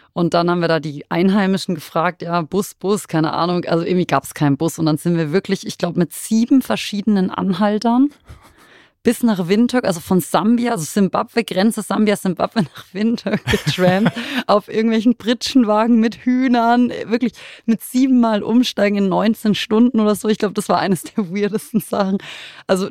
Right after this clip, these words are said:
Speaker 1: diverseste Stories.
Speaker 2: Aber, aber mega, oder? Also
Speaker 1: Ja.
Speaker 2: das ist ja wirklich was, an was man sich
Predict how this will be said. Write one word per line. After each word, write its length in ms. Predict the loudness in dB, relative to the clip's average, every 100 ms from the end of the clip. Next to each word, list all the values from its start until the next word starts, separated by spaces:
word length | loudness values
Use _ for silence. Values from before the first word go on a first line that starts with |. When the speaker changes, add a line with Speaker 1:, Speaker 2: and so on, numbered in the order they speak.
| -4 -2
Speaker 1:
diverseste 580 | 2 2 0 -4 -12 -14
Stories. 580 | -6 -4 -2 -4 -8 _ _
Speaker 2:
Aber, 280 | -2 0 0
aber 160 | -2 -2
mega, 340 | -4 -2 -4
oder? 320 | -2 -2 -2 -2
Also 140 | 0
Speaker 1:
Ja. 80 | 2
Speaker 2:
das 80 | 0
ist 40 |
ja 120 | -2
wirklich 240 | -2 -2 -2
was, 160 | -2
an 100 | -2
was 120 | -6 -4
man 140 | -6
sich 200 | -6